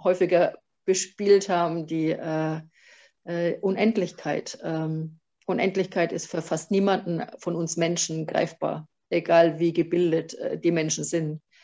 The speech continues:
Aber Unendlichkeit von der Verstehbarkeit und von der Vorstellungskraft ist was Unendliches. Und, äh, da einfach die Genies aus der Vergangenheit, von Cantor, der die Unendlichkeit mit der Symbol-,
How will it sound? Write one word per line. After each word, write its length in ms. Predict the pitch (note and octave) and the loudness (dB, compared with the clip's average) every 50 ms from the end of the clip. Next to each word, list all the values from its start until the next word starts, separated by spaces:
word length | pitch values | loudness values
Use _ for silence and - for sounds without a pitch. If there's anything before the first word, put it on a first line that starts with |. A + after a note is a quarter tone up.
| _ _ _ _ _ _ | _ _ _ _ _ _
Aber 220 | F3+ D#3+ D#3+ D#3+ | -2 0 2 2
Unendlichkeit 920 | - F3 E3+ - F#3+ A3 A3 - - F3 - - - - E3+ - D#3 - | 2 2 0 4 4 4 4 4 0 -4 -4 -6 -6 -2 -2 -2 -2 -4
von 180 | - - D#3 D#3 | -6 -10 -8 -6
der 120 | D3+ D#3 D3+ | -4 -4 -6
Verstehbarkeit 1120 | - - - - - D3 - - A#3+ A#3+ A#3 A#3+ F3+ E3+ E3+ - - D#3+ D3+ C#3+ D#3 - - | -8 -10 -8 -6 -6 -4 0 4 4 6 6 8 6 4 4 2 -2 -2 -2 -2 -2 -4 -6
und 160 | - E3 D#3+ | -6 -6 -6
von 180 | - - E3 | -6 -4 -2
der 100 | D#3+ D3+ | -2 -2
Vorstellungskraft 1160 | D#3 - - G3+ G3 G3 - - E3 D3+ D3+ D3+ D#3 D3+ - - D#3+ - - - - - _ - | 0 2 2 2 2 2 0 -4 -2 -2 -2 -2 -4 -6 -8 -8 -6 -6 -6 -6 -8 -12 _ -10
ist 260 | - D#3+ - - - | -8 -8 -8 -8 -6
was 460 | E3+ D#3 D3+ D#3 - - - - _ _ _ _ _ | -4 -4 -2 -2 -4 -8 -8 -12 _ _ _ _ _
Unendliches. 1000 | - F3 F3 - - C#3+ E3 D#3+ - - - - - - - E3+ - - - _ _ _ _ _ _ _ _ _ _ _ _ _ _ _ _ _ _ _ _ | -6 -6 -6 -4 -4 -6 -6 -6 -6 -8 -8 -8 -10 -10 -10 -10 -12 -12 -14 _ _ _ _ _ _ _ _ _ _ _ _ _ _ _ _ _ _ _ _
Und, 480 | - F3+ F3 E3+ F3 E3+ - - - - | -10 -8 -6 -6 -6 -8 -10 -12 -10 -8
äh, 400 | F3 F3 F3 E3 E3+ E3 E3 E3 - - - | -6 -6 -4 -4 -4 -4 -6 -6 -8 -4 0
da 220 | F3+ F3+ G3 - | 2 4 4 4
einfach 380 | - G3 F#3+ F#3+ - F3+ F3 - | 2 0 -2 -2 -2 -4 -6 -6
die 200 | - - F3+ E3+ | -6 -6 -4 -2
Genies 440 | - - E3+ E3+ E3+ F#3 G3+ G3+ | 0 0 2 2 2 2 0 0
aus 220 | - - F#3 F3+ - | 0 -2 -2 -2 -2
der 100 | - E3+ | -6 -4
Vergangenheit, 960 | - - D#3+ - E3 E3 F3+ F#3+ G3 F#3 F3 E3 D#3+ D#3+ D#3+ D#3+ D#3+ D#3 - | -4 -4 -2 0 0 0 0 0 -2 -2 -4 -4 -4 -2 -2 -2 -2 -4 -6
von 280 | - - E3 E3+ E3 | -8 -6 -6 -6 -6
Cantor, 500 | - - F3+ F3 F3+ F#3+ F#3 G3 F3 F3 | -4 -2 0 0 0 0 2 2 2 4
der 180 | D#3 E3+ E3+ D#3+ | 4 2 0 0
die 200 | D#3+ E3+ E3 F3 | 0 -2 -4 -4
Unendlichkeit 840 | E3+ E3 D#3+ E3+ F3 E3 - F3 E3+ - - - F3 E3 D#3+ - | -4 -4 -4 -4 -4 -4 -4 -4 -6 -6 -6 -4 -2 -2 -2 -2
mit 120 | E3 D#3+ D#3 | -4 -4 -2
der 160 | D#3+ D#3+ D#3 | -2 -2 -2
Symbol-, 1000 | D#3+ - E3+ E3 D3+ - F3 E3+ F3 F3 F3 - - - - - - - - | -2 -4 -6 -8 -6 -2 2 2 4 4 4 2 -2 -4 -8 -10 -12 -14 -14